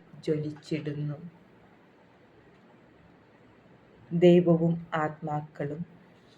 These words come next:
കരുണയുടെ രാജാവേ, എൻ്റെ ആത്മാ നയിക്കണമേ.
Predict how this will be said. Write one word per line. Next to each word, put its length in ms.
കരുണയുടെ 580
രാജാവേ, 680
എൻ്റെ 300
ആത്മാ 340
നയിക്കണമേ. 720